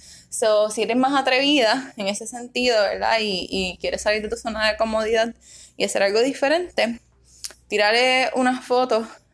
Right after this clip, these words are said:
a, a esa página donde escribas tu nueva historia con respecto al dinero, públicala en tus stories en Instagram y taguéame, arroba sana crece y emprende.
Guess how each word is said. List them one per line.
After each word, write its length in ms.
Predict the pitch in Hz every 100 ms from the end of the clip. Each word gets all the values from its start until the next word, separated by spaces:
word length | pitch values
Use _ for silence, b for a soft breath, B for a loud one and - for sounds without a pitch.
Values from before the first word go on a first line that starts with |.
| _
a, 300 | 208 190 190 180
a 100 | -
esa 240 | 190 226 208
página 380 | 208 220 196 180
donde 380 | 170 175 180
escribas 460 | 202 - 196 202 214
tu 100 | 220
nueva 180 | 190 190
historia 360 | 208 220 220
con 140 | 214 214
respecto 400 | 220 - 214 220
al 60 |
dinero, 400 | 220 226 240 202 - b b b _
públicala 680 | 202 190 185 220 220 226 220
en 80 | 220
tus 140 | 226
stories 400 | - 220 226 220
en 100 | 226
Instagram 460 | 240 240 220 196 -
y 100 | 208
taguéame, 560 | 185 185 202 254 262 -
arroba 500 | 202 190 208 233 -
sana 360 | - 196 190 196
crece 420 | 190 208 214 202
y 140 | 196 190
emprende. 720 | 202 - - - - 214